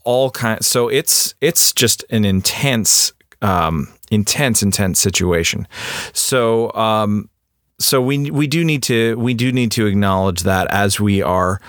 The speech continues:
um, are looking at that. And, and really one of the questions that ask, that we should be asking is,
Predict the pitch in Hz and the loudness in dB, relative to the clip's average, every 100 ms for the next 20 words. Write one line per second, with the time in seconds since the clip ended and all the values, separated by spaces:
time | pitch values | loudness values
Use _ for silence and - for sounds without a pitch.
0 | - - - - 101 92 90 87 82 - | -20 -20 -20 -6 0 2 2 2 -2 -2
1 | 113 110 104 107 95 92 92 113 117 131 | 0 2 0 0 2 0 0 0 0 -2
2 | 131 127 156 127 117 127 120 120 123 123 | 0 0 0 0 0 0 0 0 -2 0
3 | 123 113 101 113 110 113 113 - 104 110 | 0 0 0 0 0 0 -4 -8 0 0
4 | 107 104 104 131 120 110 101 98 98 - | 2 0 0 0 0 0 2 0 -2 0
5 | 98 95 98 95 | 0 2 2 0